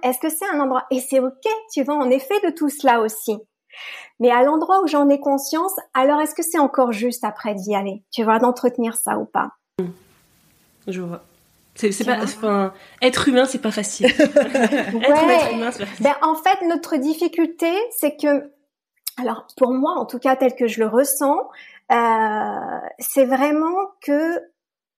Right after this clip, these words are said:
Speaker 1: dans être humain, il y a deux mots. Humain, on sait ce que c'est, ok, on a ce corps,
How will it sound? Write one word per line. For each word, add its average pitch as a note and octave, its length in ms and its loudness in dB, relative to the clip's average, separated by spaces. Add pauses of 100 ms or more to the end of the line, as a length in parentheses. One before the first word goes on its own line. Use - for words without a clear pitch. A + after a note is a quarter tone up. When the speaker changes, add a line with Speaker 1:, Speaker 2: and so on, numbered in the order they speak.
(640)
Speaker 1:
dans D4+ 540 -2
être D4+ 300 -2 (100)
humain, B3+ 400 2 (640)
il B3 200 -4
y B3 60 2
a C4 120 4
deux A#3 240 2
mots. G#3+ 320 -8 (500)
Humain, D4+ 380 4 (240)
on A#3+ 120 -4
sait F4 200 -4
ce G#4+ 100 -4
que F#4+ 120 -4
c'est, B3 380 -2 (180)
ok, C#4+ 240 -2 (400)
on B3+ 180 2
a E4+ 100 2
ce D#4+ 160 -2
corps, C#4 640 0